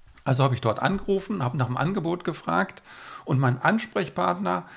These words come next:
fragte kaum nach meinen Anforderungen, sondern schickte mir sofort per E-Mail ein Angebot. Dazu gleich mein erster Tipp,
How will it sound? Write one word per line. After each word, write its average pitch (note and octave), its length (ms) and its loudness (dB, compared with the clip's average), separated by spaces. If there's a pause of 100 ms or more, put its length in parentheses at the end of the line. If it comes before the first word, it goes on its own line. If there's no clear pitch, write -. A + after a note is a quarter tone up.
fragte - 340 2
kaum G3+ 260 0
nach E3 140 0
meinen D#3+ 260 0
Anforderungen, G3+ 640 0
sondern C#3+ 280 2
schickte A3+ 340 -2
mir F3 180 2
sofort C#3+ 600 0 (340)
per - 160 2
E-Mail G3+ 480 4 (180)
ein E3 240 0
Angebot. B2+ 680 0 (1500)
Dazu B2 320 -4
gleich C3 260 0
mein B2 120 2
erster C#3 380 0
Tipp, F3+ 260 -2